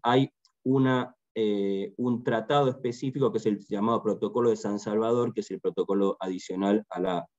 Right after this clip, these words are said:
Convención Americana de Derechos Humanos en materia de derechos económicos, sociales y culturales. Y esa, ese instrumento tiene un mecanismo de seguimiento, tiene un órgano de seguimiento, se llama Grupo de Trabajo, el Protocolo de San Salvador, que ha desarrollado una serie de indicadores de seguimiento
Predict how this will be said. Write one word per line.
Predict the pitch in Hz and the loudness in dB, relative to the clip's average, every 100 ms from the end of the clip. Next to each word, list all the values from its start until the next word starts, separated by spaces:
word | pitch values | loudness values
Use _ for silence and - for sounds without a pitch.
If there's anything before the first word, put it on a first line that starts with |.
| _ | _
Convención | - 92 92 101 | -2 0 2 2
Americana | 98 98 95 101 | 4 4 4 2
de | 101 | 2
Derechos | 98 98 | 2 2
Humanos | 120 123 | 2 2
en | 90 | 2
materia | 101 95 98 101 | 2 2 4 4
de | 92 | 6
derechos | 95 - - | 2 -2 -10
económicos, | - 95 95 90 87 | -6 -2 -2 -2 -4
sociales | 90 - 87 - - | -6 -8 -14 -16 -12
y | 85 | -6
culturales. | 90 87 78 - - - - _ - _ _ _ | -2 -2 -4 -14 -18 -20 -20 _ -20 _ _ _
Y | - 147 | 6 8
esa, | 180 170 160 139 - | 8 8 6 6 6
ese | 143 147 143 - | 4 6 4 4
instrumento | 127 - 147 151 147 143 135 | 2 6 6 8 6 4 4
tiene | 143 | 6
un | 143 | 6
mecanismo | 123 117 120 123 131 127 | 6 4 2 2 2 0
de | |
seguimiento, | 120 139 135 160 175 165 | -2 -4 -2 -2 -2 -4
tiene | 107 104 | -4 -2
un | 110 | 2
órgano | 135 135 113 | 2 2 0
de | 107 | -2
seguimiento, | 104 117 104 | -2 -4 -4
se | |
llama | 98 98 | -4 -2
Grupo | 104 120 110 | 0 0 0
de | 101 | -2
Trabajo, | 101 104 120 - | -2 -2 0 -2
el | - | -8
Protocolo | - 90 95 95 | -10 -6 0 0
de | |
San | - 95 | -2 -6
Salvador, | 98 98 113 120 117 | -2 4 6 6 6
que | - | 6
ha | 143 | 6
desarrollado | 135 135 131 135 139 135 143 - - _ _ | 8 6 4 6 6 6 4 0 -20 _ _
una | 117 127 123 | -2 0 0
serie | 135 131 135 | 2 4 4
de | 120 | 4
indicadores | 110 110 110 117 143 151 123 | 0 -2 -2 2 6 6 6
de | 104 95 | 0 -4
seguimiento | 95 95 110 113 104 101 113 113 | -4 -2 0 0 0 0 -2 -2